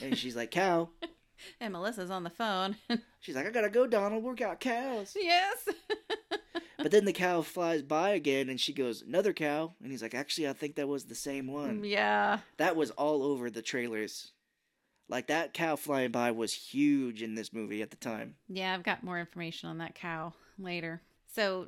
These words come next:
Speaker 2: Joe's, like, telling Bill, "Get us out of here, you know, floor it." So he can't. So the girl starts screaming because the tornadoes are right on him and are on them.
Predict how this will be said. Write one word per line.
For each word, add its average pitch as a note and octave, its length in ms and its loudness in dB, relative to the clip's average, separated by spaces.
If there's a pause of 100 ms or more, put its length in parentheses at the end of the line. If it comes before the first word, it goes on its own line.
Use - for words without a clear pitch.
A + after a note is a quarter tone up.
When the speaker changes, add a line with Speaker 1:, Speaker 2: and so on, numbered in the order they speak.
(140)
Speaker 2:
Joe's, G3+ 320 0
like, E3+ 340 -4 (800)
telling F#3 320 -4
Bill, F3+ 500 -2 (380)
"Get F#3+ 160 0
us F#3+ 180 -4
out F#3 220 -2
of F#3 100 -4
here, D#3 440 -8 (200)
you E3 180 -10
know, D#3 380 -10 (400)
floor G3 480 -4
it." D3 220 -6 (120)
So E3+ 680 -4 (120)
he F3 200 -12
can't. F#3+ 600 -6
So E3+ 200 -10
the F3 160 -8
girl F3+ 220 -6
starts - 360 -10
screaming F#3+ 560 -6
because D#3+ 260 -12
the D#3+ 60 -12
tornadoes E3+ 640 -10
are D#3+ 160 -12
right F3 360 -8
on F3 240 -6
him D#3+ 360 -10 (600)
and E3 520 -8 (100)
are D#3+ 180 -12
on D#3+ 220 -8
them. D#3 380 -10